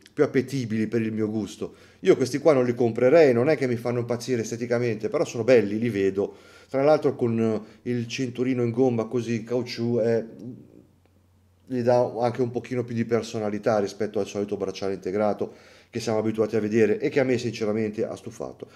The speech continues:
Tra questi due, ripeto, quello con la data ore tre sicuramente e il quadra-, e il quadrantino così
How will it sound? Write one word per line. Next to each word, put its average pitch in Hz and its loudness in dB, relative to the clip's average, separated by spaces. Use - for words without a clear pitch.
Tra 131 -4
questi 160 -4
due, 170 6
ripeto, 107 2
quello 165 4
con 151 4
la 147 6
data 147 6
ore 139 8
tre 131 2
sicuramente 117 0
e 117 2
il 120 0
quadra-, 120 4
e 120 4
il 123 4
quadrantino 123 0
così 113 0